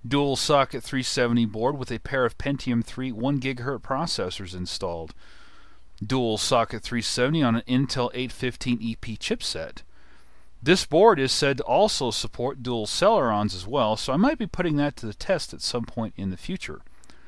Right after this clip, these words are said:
During my research of this motherboard, it would appear, based on AnandTech's review of the motherboard, that when it was released, this was the first company to demonstrate that while Intel's eight fifteen E P chipset,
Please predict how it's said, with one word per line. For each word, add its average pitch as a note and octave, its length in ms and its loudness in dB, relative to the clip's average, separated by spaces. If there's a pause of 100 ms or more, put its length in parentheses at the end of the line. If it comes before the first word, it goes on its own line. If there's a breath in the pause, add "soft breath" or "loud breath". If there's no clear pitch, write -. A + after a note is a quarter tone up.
(440 soft breath)
During F#3 260 10
my C#3+ 140 8
research D3+ 500 2
of A#2+ 160 4
this A2+ 180 -4
motherboard, G2+ 420 -2
it A#2 80 -4
would B2+ 140 -2
appear, D#3+ 360 -2
based A2+ 380 -2
on G2+ 180 2
AnandTech's A#2 560 0
review A2 320 -2
of F#2+ 140 -2
the F#2+ 80 -6
motherboard, F2+ 540 -6 (680 soft breath)
that C#3 260 6
when G3 180 6
it A#3+ 60 2
was F#3+ 240 4
released, E3+ 680 2
this C#3+ 420 2
was G3 240 4
the C#3 80 0
first - 400 2
company D#3 460 2
to - 120 -4
demonstrate A#2+ 680 0
that A2+ 140 -6
while B2 240 4
Intel's C#3+ 580 2
eight C#3 180 -6
fifteen C#3 460 -4
E C3+ 120 -6
P A#2 180 -6
chipset, G#2 540 0